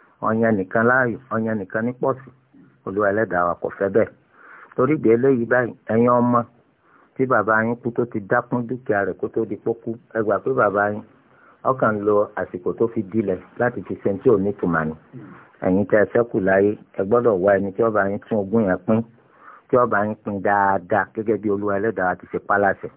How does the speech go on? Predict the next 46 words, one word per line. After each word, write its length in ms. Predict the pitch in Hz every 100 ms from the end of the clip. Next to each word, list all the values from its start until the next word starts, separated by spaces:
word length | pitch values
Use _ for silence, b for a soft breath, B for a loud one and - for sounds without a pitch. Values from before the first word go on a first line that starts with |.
| _ _ B B B B
Àwọn 220 | 98 131
ẹni 140 | 160 160
tí 100 | 175
bá 100 | 180
ń 60 |
pàkíyèsí 540 | 185 147 131 147 120 123
yín 100 | 131
nínú 160 | 147 135
àwọn 140 | 107
ọmọ 120 | 110 104
ìyá 180 | 107 107
yín 120 | 113
pé 100 | 123
bẹ́ẹ̀ 220 | 139 131
ni 60 | 98
kẹ́ 160 | - 101
ẹ 60 | -
ṣe, 80 | 95 - _ _ -
àwọn 160 | 98 90
èèyàn 160 | 87
dáadáa 340 | 90 90 87 85
ni 100 | 85
wọ́n. 200 | 85 - _ 127 98 B B B
Wọn 180 | 127 131
ò 100 | 101
fẹ́ 240 | - 120
kí 140 | - 156
bàbá 380 | 117 101 104
yín 180 | 107 113
kó 160 | 117 123
jẹ́ 200 | 120 120
pé 140 | 120 127
àṣìṣe 500 | - 98 - - 117
tó 140 | 135
ṣe 180 | 131 -
kù 200 | 113 - 127 92 -
yóò 160 | 123 131
bẹnu 360 | 104 107 107
tí 100 | 98
wọ́n 120 | 117 120
fi 120 | -
ṣèṣirò 440 | - 87 95 87
fún 220 | - 98
jọ́ 160 | 95 107
gbẹ̀ndà 300 | 85 87 80
kìyàmà. 480 | 69 - 76 71 65